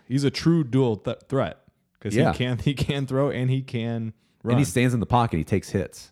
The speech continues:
Speaker 1: Yeah.
Speaker 2: And when he runs, he takes hits.
Speaker 1: Yeah.
Speaker 2: Yeah.
Speaker 1: He's an athletic guy. <laughs> Yeah. Yeah, yeah, that was l-, one of the last things, uh, Hayes said, that, uh,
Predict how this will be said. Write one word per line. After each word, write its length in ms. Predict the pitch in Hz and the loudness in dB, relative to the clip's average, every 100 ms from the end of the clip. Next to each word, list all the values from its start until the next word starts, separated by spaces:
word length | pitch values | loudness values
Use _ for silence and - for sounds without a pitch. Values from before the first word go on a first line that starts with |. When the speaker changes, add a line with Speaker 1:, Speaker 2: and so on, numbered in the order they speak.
| - | -6
Speaker 1:
Yeah. 220 | 95 - | -4 2
Speaker 2:
And 240 | 135 151 | 4 4
when 80 | 113 | 2
he 60 | 117 | 0
runs, 260 | 110 143 80 | 0 0 0
he 60 | |
takes 240 | 78 80 - | 0 -2 -2
hits. 400 | 69 - - - | -6 -6 -16 -16
Speaker 1:
Yeah. 280 | - 113 87 - _ _ | -8 -8 -8 -12 _ _
Speaker 2:
Yeah. 140 | 95 - - _ _ _ | -14 -14 -16 _ _ _
Speaker 1:
He's 140 | - 123 | -8 -6
an 80 | 123 | -6
athletic 380 | 107 104 107 | -6 -6 -6
guy. 360 | 98 104 98 87 - | -4 -4 -4 -6 -12
<laughs> 560 | _ _ _ _ _ | _ _ _ _ _
Yeah. 120 | - - - - _ _ _ | -16 -12 -12 -14 _ _ _
Yeah, 160 | 127 123 | -2 -2
yeah, 140 | 131 123 | 0 -4
that 80 | 110 | -2
was 160 | 117 110 - 101 | -2 -4 -10 -10
l-, 200 | 110 - | -10 -10
one 100 | 107 | -8
of 60 | 110 | -6
the 40 | 107 | -4
last 280 | 113 113 | -4 -6
things, 200 | 117 110 | -8 -8
uh, 160 | 107 101 | -6 -6
Hayes 220 | 101 107 | -6 -6
said, 240 | - 113 98 | -6 -8 -6
that, 280 | 95 - - _ _ | -10 -12 -20 _ _
uh, 320 | - 87 90 | -10 -8 -8